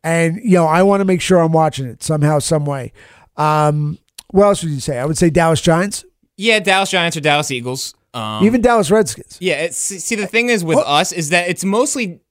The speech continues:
Speaker 2: Cowboys, Redskins to the rest of the country, I would say.
Speaker 1: Right.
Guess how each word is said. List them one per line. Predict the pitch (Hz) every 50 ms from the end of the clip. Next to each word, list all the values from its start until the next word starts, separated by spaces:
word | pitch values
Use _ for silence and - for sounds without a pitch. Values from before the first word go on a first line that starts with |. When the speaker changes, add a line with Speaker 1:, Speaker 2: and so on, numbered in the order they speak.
| _ _ _ _ _
Speaker 2:
Cowboys, | - - 196 190 190 165 180 180 170 143
Redskins | 139 143 147 143 - - 175 156 -
to | - -
the | 123 117
rest | 110 104 107 120 123 123 -
of | 139 117
the | 113
country, | - - 120 117 - 143 143 139
I | 139
would | 143 143 131
say. | - 156 151 147 147
Speaker 1:
Right. | 180 170 143 104 -